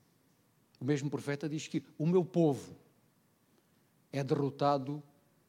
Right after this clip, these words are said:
porque lhe falta conhecimento. E nesta vida em que nós andamos,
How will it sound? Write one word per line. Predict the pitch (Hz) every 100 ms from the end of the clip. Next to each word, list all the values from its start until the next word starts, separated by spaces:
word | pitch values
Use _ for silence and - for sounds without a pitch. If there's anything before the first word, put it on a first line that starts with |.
| _
porque | - 131 -
lhe | 120 120
falta | - 143 151 139 - 143 139 139 - _ _ - _ _ - _ _ - _ - _ _ _
conhecimento. | 185 175 156 - 147 139 113 104 - - - _ _ _ _ _ _ - - _ - - _ _ _ _ _ _ _ _ _ _ -
E | 180
nesta | 247 247 208
vida | 160 233 269 262 262 -
em | 208
que | 208
nós | 208 196
andamos, | 185 190 175 143 107 - -